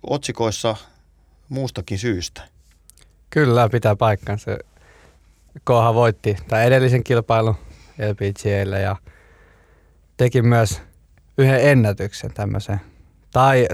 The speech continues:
Speaker 2: tasas oikeastaan ennätyksen, eli neljästoista edellisestä Jin Young Koon pelaamasta kierroksesta jokainen on alkanut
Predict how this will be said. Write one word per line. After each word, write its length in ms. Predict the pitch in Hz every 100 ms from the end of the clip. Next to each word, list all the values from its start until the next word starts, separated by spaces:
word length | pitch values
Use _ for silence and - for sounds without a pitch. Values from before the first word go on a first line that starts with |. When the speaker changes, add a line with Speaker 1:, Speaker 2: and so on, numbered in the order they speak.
| -
Speaker 2:
tasas 360 | 151 143 127
oikeastaan 480 | 117 110 113 - 113
ennätyksen, 580 | 110 107 107 - - 104
eli 340 | 101 104 - _ _ _ _ _ -
neljästoista 1120 | 123 170 147 110 - - 117 110 104 - 101 - _ _ _ -
edellisestä 720 | 113 107 101 - 117 - 113 - - -
Jin 300 | 110 104 104
Young 160 | 101 107
Koon 240 | 104 101
pelaamasta 420 | 104 101 104 104 -
kierroksesta 680 | 113 107 104 - 104 - 104 - - _ _ _ -
jokainen 540 | 165 156 120 107 107
on 60 | 101
alkanut 360 | 104 104 110